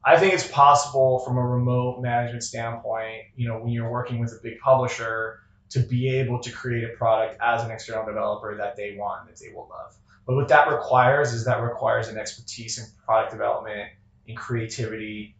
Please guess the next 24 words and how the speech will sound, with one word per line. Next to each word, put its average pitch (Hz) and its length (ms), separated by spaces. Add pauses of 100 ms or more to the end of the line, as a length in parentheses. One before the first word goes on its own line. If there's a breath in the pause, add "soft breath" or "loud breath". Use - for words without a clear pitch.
(140)
in 107 80
execution, 143 1000 (300 soft breath)
where 127 260
that 123 260
partner 139 380
is 127 80
gonna 113 200
look 113 160
at - 100
that 139 260
because 113 260
we 113 140
think 135 200
it's - 180
the 151 100
best 151 240
and 127 100
go, 107 320 (240)
"Oh, 117 220
damn, 110 340 (440)
that 95 220
is 113 160
the - 100
best." - 480